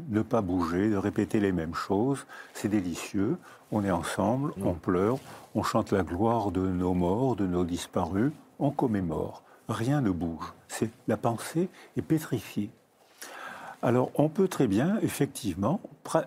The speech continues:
Speaker 1: a-, a-, assassiner les statues. La Révolution française l'a fait.
Speaker 2: Mm.
Speaker 1: Hein, on a décapité des statues, euh, on, on a,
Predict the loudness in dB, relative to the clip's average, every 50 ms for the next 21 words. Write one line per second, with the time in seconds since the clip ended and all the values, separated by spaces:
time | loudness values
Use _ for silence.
0 | 0 -2 -2 -2 -2 -4 -4 -2 0 0 0 -2 -4 -2 0 0 0 0 0 0
1 | -2 0 0 2 2 2 2 2 0 0 -2 -2 -2 0 0 0 0 0 -2 -10
2 | _ _ _ _ _ -20 -20 -20 -20 -20 _ _ -2 0 2 2 2 0 2 2
3 | 0 0 0 0 -2 -2 0 0 -2 0 0 0 0 0 0 -2 -2 -4 -4 -4
4 | -4 -4 -6 -8 _ _ _ _ _ _ -14 -14 -12 -14 -16 -16 -6 -2 0 0
5 | 2 2 2 2 4 2 2 2 2 0 -2 -2 -4 -4 0 2 2 4 2 2
6 | -2 -6 -18 -16 _ -2 -2 0 0 0 -2 -2 -2 -2 -2 0 0 -2 -4 -8
7 | _ -20 -20 -20 -20 -8 -2 0 2 2 4 2 2 2 2 2 0 0 0 0
8 | 0 0 -2 -2 0 2 2